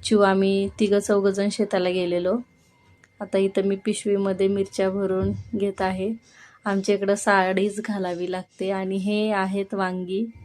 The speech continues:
खूप मोठी मोठी होती, पण मी तरी पण घेतली ती वांगी, कारण मला त्याचं भरीत बनवायचं होतं. हे बटाट्याची झाडं आहेत, सध्या ऊन खूप आहे आणि दोन दिवस लाईट नसल्यामुळे झाडांना पाणी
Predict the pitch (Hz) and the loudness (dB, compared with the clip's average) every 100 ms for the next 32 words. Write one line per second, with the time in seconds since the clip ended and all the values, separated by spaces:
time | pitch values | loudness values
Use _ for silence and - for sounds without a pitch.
0 | - _ _ _ _ _ _ - 269 247 | -20 _ _ _ _ _ _ 2 4 8
1 | 254 240 240 240 240 240 226 208 208 208 | 8 8 6 6 6 4 4 2 4 4
2 | 214 208 208 208 208 220 214 190 190 185 | 4 2 2 2 4 4 2 0 2 2
3 | 180 180 190 196 185 185 185 180 190 185 | 0 -2 -2 0 0 0 -2 0 -2 -2
4 | 185 185 180 170 185 180 170 175 190 196 | -2 -2 -2 -2 -2 -2 -4 -4 0 2
5 | 196 196 175 180 196 196 185 175 175 185 | 2 0 -2 0 2 2 0 0 0 -4
6 | 180 - 180 185 190 190 202 - - - | -4 -4 -2 0 2 2 0 -4 -18 -20
7 | - 214 220 220 226 226 196 190 196 190 | -2 4 4 6 4 6 4 6 4 4
8 | 185 185 185 190 196 196 190 190 196 185 | 2 0 2 2 4 6 6 6 4 2
9 | 185 190 190 190 185 185 190 196 180 180 | 2 -2 -2 -2 0 0 2 2 2 0
10 | 185 196 190 180 190 | 0 -2 -2 -2 -2